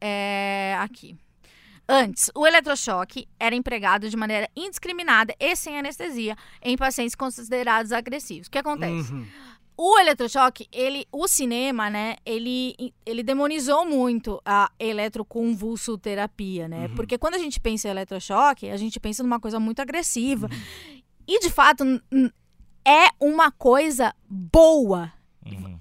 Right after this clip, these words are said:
Speaker 1: Acredite, senhor
Speaker 3: Uhum.
Speaker 1: ouvinte, é, pessoas com,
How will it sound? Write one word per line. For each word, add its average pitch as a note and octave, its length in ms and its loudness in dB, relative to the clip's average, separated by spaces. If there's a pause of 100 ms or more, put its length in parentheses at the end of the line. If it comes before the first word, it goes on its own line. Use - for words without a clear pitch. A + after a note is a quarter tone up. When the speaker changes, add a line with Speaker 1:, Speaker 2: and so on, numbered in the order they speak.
Speaker 1:
Acredite, A#3+ 920 -2
senhor G3+ 560 -2
Speaker 3:
Uhum. - 100 -14
Speaker 1:
ouvinte, F#3+ 800 -4 (440)
é, G3 460 -2 (140)
pessoas E4+ 580 8
com, A3 380 2